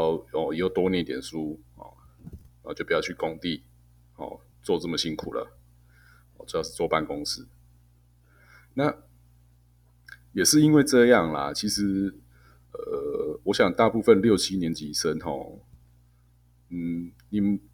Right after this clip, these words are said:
的父母大部分都是这种啦，就是你他们要不是就是在工厂上班呢，要么就是在一些，呃，企业或贸易商做那个基层工程师，或者是基层的那个财会人员嘛，哦，或是业务嘛，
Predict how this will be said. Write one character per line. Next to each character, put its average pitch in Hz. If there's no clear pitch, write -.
的 107
父 170
母 101
大 117
部 117
分 101
都 101
是 -
这 110
种 101
啦， 71
就 -
是 104
你 95
他 110
们 120
要 131
不 120
是 120
就 120
是 117
在 120
工 117
厂 101
上 95
班 85
呢， 78
要 113
么 85
就 90
是 -
在 80
一 -
些， 95
呃， 82
企 -
业 95
或 92
贸 90
易 87
商 80
做 82
那 78
个 -
基 95
层 82
工 87
程 73
师， 78
或 85
者 78
是 85
基 87
层 -
的 73
那 78
个 -
财 85
会 92
人 78
员 73
嘛， 52
哦， 58
或 87
是 82
业 82
务 78
嘛， -